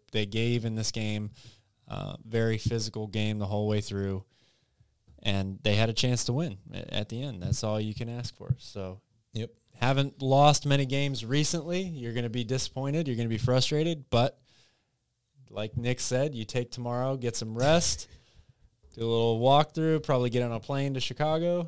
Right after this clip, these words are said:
Speaker 2: Try to
Speaker 1: and,
Speaker 2: win the game.
Speaker 1: uh, try to win the game.
Speaker 2: Yeah.
Speaker 1: Try to bounce back.
Speaker 2: Over under, have a good night. Thank you so much for joining in. We will be back on Wednesday, but we'll, we'll be a little later on Wednesday,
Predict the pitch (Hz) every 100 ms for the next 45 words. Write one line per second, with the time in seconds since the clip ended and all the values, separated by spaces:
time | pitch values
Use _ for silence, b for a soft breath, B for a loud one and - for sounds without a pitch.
0 | 165 - 120 117 117 113 113 110 110 110
1 | - _ - 101 101 117 135 143 190 147
2 | _ _ - 107 98 - 101 107 120 131
3 | - 120 127 131 135 139 135 139 131 127
4 | 135 135 139 139 - 131 - 127 - 139
5 | 135 135 127 - 113 120 117 117 139 143
6 | 123 123 123 143 131 135 127 131 - 123
7 | 120 120 110 113 110 110 139 180 165 180
8 | 185 196 175 165 131 117 101 95 95 92
9 | 92 - - -